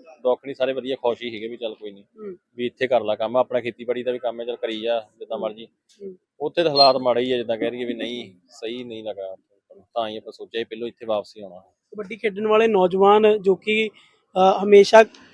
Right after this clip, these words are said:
Speaker 2: ਕਬੱਡੀ ਦੇ ਮੈਦਾਨ ਦੇ ਵਿੱਚ ਰਹਿੰਦੇ ਨੇ ਜਾਂ ਫਿਰ ਉਹਨਾਂ ਨੇ ਮਿਹਨਤ ਕਰਨੀ ਜਾਂ ਫਿਰ ਕੋਈ ਹੋਰ ਕੰਮ, ਉਹਨਾਂ ਵੱਲੋਂ ਇਹ ਰਗੜਾਈ ਦਾ ਕੰਮ ਸ਼ੁਰੂ ਕਰ ਦਿੱਤਾ। ਜਿਵੇਂ ਕਿ ਤੁਸੀਂ ਮਤਲਬ ਕਹਿੰਦੇ ਕੋਈ ਰੇਹੜੀ ਵਾਲਾ ਕੰਮ ਜਿਹੜਾ ਹੈ ਉਹ ਨਹੀਂ ਕਰਦੇ ਸੀਗੇ ਪਹਿਲਾਂ। ਇਹ ਕੰਮ ਮਨ ਕਿਵੇਂ ਭਾ ਗਿਆ, ਮਨ ਦੇ ਵਿੱਚ ਕਿਵੇਂ ਇਹ ਚੀਜ਼ ਆਈ?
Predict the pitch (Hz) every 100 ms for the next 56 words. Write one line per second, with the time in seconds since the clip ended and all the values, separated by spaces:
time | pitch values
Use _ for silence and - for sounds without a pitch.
0 | - 196 190 208 233 233 190 190 196 208
1 | 226 214 208 214 233 214 185 170 _ _
2 | - 196 190 220 220 233 214 233 226 -
3 | 214 226 226 226 220 233 233 208 208 220
4 | 214 185 196 196 208 208 190 _ _ _
5 | _ _ - 240 247 262 285 294 285 226
6 | 226 254 269 240 202 196 214 240 226 214
7 | 220 214 226 220 214 185 196 - 214 202
8 | 208 208 208 208 220 196 202 - 214 226
9 | 226 214 208 214 214 214 202 202 202 208
10 | 208 208 _ _ _ - 233 240 208 190
11 | 202 190 196 202 202 214 _ - 320 -
12 | 302 294 311 262 240 247 - 269 277 262
13 | 233 196 220 220 208 208 214 233 - -
14 | 254 277 240 226 226 220 220